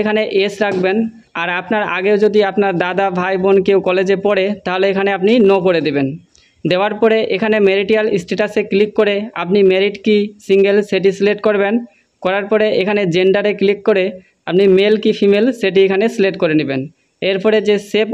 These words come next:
অপশানটি দেখতে পাচ্ছেন এই অপশানটিতে ক্লিক করবেন। সেভ অপশানে ক্লিক করলে নেক্সট পেজটি আপনার কাছে ঠিক এইভাবে ওপেন হবে। তো এখানে প্রথমে একটি পপআপ আসবে, এই পপআপটিতে আপনি ওকে করে দিবেন। এরপরে এখানে দেখতে পাচ্ছেন এইচএস স্ট্রিম, তো এখানে ক্লিক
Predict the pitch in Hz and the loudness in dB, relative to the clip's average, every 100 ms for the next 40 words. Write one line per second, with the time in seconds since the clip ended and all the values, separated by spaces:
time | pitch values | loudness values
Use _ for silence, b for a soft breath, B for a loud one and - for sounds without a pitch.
0 | 196 190 208 190 196 190 208 208 214 254 | -4 0 0 2 0 0 -2 -2 0 0
1 | - 202 185 190 180 175 240 226 175 165 | 0 -2 -2 0 0 0 -2 0 -4 -2
2 | 151 135 139 208 220 220 233 226 226 202 | -4 -2 -2 -2 -2 -2 -2 0 0 -2
3 | 202 220 208 202 180 208 - 220 220 226 | 0 0 0 2 2 0 -4 -6 -4 -2
4 | 220 180 208 202 208 202 202 196 196 196 | -2 -2 -4 -4 -2 -4 -2 -2 0 0
5 | 190 196 190 175 196 196 175 180 196 - | 0 0 0 2 0 0 0 -2 -4 -6
6 | 190 202 214 214 190 208 214 208 226 220 | -4 -2 -2 -2 -2 0 0 0 -2 0
7 | 185 190 190 196 190 196 226 190 185 180 | -2 -2 -2 -2 0 0 0 -2 -2 0
8 | 196 196 208 190 208 202 214 - 185 185 | -2 0 -2 0 -2 0 0 0 -2 0
9 | 190 190 160 151 143 143 b b b b | -2 -2 -2 -2 -2 -4 b b b b
10 | b 196 202 226 226 220 226 214 202 202 | b -2 0 2 2 2 0 0 0 0
11 | 214 214 220 220 - 196 208 208 220 226 | -2 0 0 0 0 2 2 2 2 2
12 | 226 - _ - 202 202 214 180 151 156 | -2 -12 _ 0 0 0 2 4 4 0
13 | - 185 196 220 220 196 208 | -2 0 0 0 0 0 -2